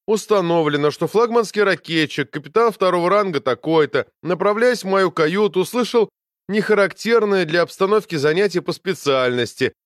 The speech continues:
которые в тот момент проводились согласно суточному плану, звуки веселья и смеха из трюма восьмого отсека. «А чем звуки веселья отличаются от звуков смеха?» решил в этом месте уточнить командир.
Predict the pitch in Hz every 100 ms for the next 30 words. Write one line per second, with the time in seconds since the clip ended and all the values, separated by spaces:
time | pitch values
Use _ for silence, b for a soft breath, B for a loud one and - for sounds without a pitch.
0 | _ - 135 156 151 - 156 135 147 147
1 | 120 135 135 131 131 123 139 135 139 -
2 | 135 - 131 127 139 135 123 208 220 208
3 | - _ _ 123 123 226 190 156 143 147
4 | - 175 143 135 - 208 233 196 151 -
5 | 202 226 180 135 156 185 175 156 - 107
6 | - 76 - _ _ _ _ _ _ 120
7 | - - 214 190 143 190 - 147 139 180
8 | 202 185 131 147 156 156 151 - 147 127
9 | 135 127 151 - 135 80 - 87 _ _
10 | _ _ _ - 120 - 131 113 113 117
11 | 113 123 165 - 117 113 - 135 107 120
12 | 117 117 92 80